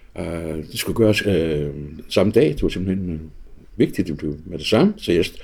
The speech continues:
dengang jeg, jeg havde ingen telefon, vel, så jeg styrte ned og hen til en telefonboks og ringede ud på eternitten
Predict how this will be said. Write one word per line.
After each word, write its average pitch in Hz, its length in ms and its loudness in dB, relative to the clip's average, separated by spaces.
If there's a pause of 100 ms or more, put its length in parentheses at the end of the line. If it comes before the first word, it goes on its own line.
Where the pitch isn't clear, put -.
(100)
dengang 117 220 6
jeg, 107 80 8
jeg 104 80 8
havde 107 120 8
ingen 151 140 4
telefon, 98 500 4
vel, 107 120 4
så - 120 4
jeg 135 100 6
styrte 135 320 6
ned 107 220 6
og 85 280 4 (180)
hen 110 140 6
til 104 120 2
en - 60 -2
telefonboks 98 680 2
og 80 80 -8
ringede 104 280 6
ud 113 140 2
på - 140 0
eternitten 95 580 0